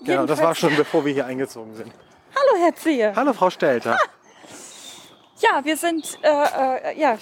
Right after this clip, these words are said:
Speaker 2: wir konnten gestern halt tatsächlich nicht reinkommen, ne?
Speaker 1: Wir mussten beim Nachbarn klingeln,
Speaker 2: Ja.
Speaker 1: damit die uns reinlassen. Ne, weil
Speaker 2: Die
Speaker 1: der
Speaker 2: mit
Speaker 1: Schlüssel, ich vermute mal, der ging nicht mehr weit genug ins Schloss rein, weil das Schloss drinnen auf einmal irgendwie zwei, drei Zentimeter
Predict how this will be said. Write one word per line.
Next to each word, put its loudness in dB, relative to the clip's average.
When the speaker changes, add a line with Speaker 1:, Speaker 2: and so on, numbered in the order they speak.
Speaker 2:
wir -2
konnten -4
gestern -6
halt -8
tatsächlich -8
nicht -16
reinkommen, -8
ne? -8
Speaker 1:
Wir -6
mussten -4
beim 0
Nachbarn -2
klingeln, -4
Speaker 2:
Ja. 2
Speaker 1:
damit 0
die -2
uns -6
reinlassen. 0
Ne, -10
weil 2
Speaker 2:
Die 4
Speaker 1:
der 2
Speaker 2:
mit -2
Speaker 1:
Schlüssel, 4
ich -10
vermute 2
mal, 0
der 4
ging 2
nicht -2
mehr 4
weit 0
genug -2
ins -4
Schloss 0
rein, 0
weil 0
das 2
Schloss 0
drinnen 2
auf -10
einmal 2
irgendwie -2
zwei, 0
drei 2
Zentimeter -2